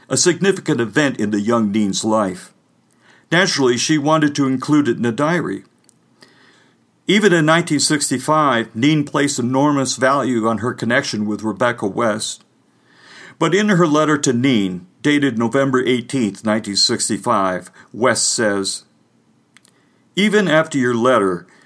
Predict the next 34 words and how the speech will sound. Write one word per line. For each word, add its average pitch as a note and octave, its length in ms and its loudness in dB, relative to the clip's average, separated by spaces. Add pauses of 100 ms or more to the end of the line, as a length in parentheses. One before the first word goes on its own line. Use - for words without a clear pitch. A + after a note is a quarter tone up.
(180)
which D3 240 0
made E3+ 280 2
me E3+ 120 2
wish C#3 360 0
we C3 160 -2
could A2 240 -6
talk C3+ 540 0
and G#2 140 -2
I A#2 100 2
could A2 240 -8
feel C#3 280 0
grateful A#2+ 460 -2
for A2+ 260 -6
having G#2+ 340 -4
known A#2+ 280 2
you A#2+ 280 0 (280)
and G2+ 140 -4
be A2 160 0
anxious C#3 460 0
to G#2 80 -6
see D3+ 220 0
you C3+ 260 2
again, A2+ 480 -2 (340)
I A#2 80 -2
still E3+ 460 2
didn't C#3+ 340 0
want C3 300 2
that A2+ 180 0
description A#2 560 -2
of G2+ 100 -4
your G#2 140 0
visit G#2+ 440 -4
to G2 100 -10
stand. G2+ 640 -4